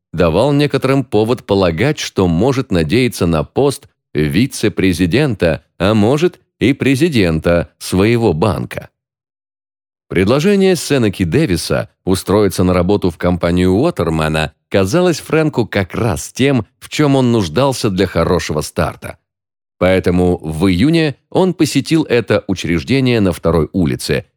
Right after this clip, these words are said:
где встретил радушный приём у мистера Генри Уотермена-старшего.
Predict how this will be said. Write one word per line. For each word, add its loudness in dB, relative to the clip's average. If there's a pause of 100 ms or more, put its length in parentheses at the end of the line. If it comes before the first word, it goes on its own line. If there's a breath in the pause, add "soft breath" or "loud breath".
где 0
встретил -2 (160)
радушный 0
приём 0
у 0
мистера 0 (160)
Генри 0
Уотермена-старшего. 0